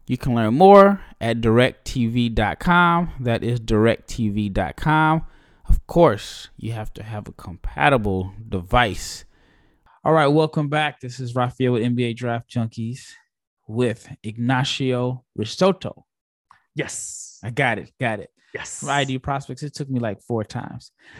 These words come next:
Speaker 1: Now, I wanna
Speaker 2: Don't
Speaker 1: ask
Speaker 2: worry
Speaker 1: him
Speaker 2: about it.
Speaker 1: about, um, his opinion on a prospect that, as of today, is my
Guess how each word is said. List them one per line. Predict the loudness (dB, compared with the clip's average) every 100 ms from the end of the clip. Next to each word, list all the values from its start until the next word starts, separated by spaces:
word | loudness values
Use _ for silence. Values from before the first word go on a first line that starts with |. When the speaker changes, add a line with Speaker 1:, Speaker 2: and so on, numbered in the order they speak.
| -2
Speaker 1:
Now, | 2
I |
wanna | 4 4
Speaker 2:
Don't | 2
Speaker 1:
ask | 2 0
Speaker 2:
worry | 0
Speaker 1:
him | 2
Speaker 2:
about | 2 2 2 2
it. | 2
Speaker 1:
about, | 0 -2
um, | -4 -6 -10 _ -4
his | -2 0
opinion | -4 -4 -4 -4 -4
on | -4 -4 -4
a | -8
prospect | -8 -8 -8 -10 -8
that, | -6 -6 -8 -16 _ _ _ _ _
as | -2 0
of | -2 -6
today, | -10 -6 -6 -6
is | -8
my | -6 -4 -4